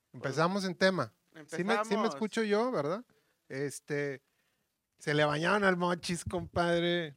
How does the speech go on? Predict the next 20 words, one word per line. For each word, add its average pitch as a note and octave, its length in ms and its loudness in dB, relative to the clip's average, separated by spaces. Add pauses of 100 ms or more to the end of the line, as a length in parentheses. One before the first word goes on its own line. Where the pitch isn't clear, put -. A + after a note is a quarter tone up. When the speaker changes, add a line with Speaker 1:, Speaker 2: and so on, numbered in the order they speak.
Speaker 1:
Pues C3+ 180 -10
se C3+ 140 -12
le C#3 140 -8
bañaron D3 500 -4
al E3 160 -4
Mochis F3+ 300 -4
Speaker 2:
Se C#3 40 -4
le C#3 60 0
Speaker 1:
y C3+ 40 0
se C3+ 40 -2
Speaker 2:
bañaron D3 420 -2
Speaker 1:
están E3 260 2
bañando G#3 420 0
Speaker 2:
gacho. G3 100 -2
Speaker 1:
mis E3 100 -2
rayas F#3 460 -2
también, D#3 400 -6
Speaker 2:
<laughs> - 20 -16
Speaker 1:
compadre. D3 500 -4
Este, - 460 -6